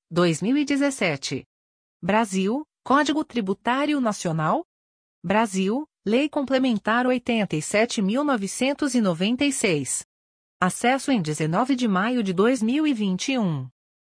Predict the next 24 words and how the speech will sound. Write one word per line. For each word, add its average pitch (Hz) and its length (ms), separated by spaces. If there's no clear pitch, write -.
Acesso 247 520
em 240 100
dezenove 160 540
de 247 120
maio 220 360
de 190 100
dois 214 280
mil 269 260
e 294 60
vinte 208 400
e 262 40
um. 156 300
Acesso 247 520
em 233 100
dezoito 180 480
de 220 120
maio 226 340
de 214 120
dois 151 240
mil 240 140
e 294 80
vinte 254 360
e 262 60
um. 156 300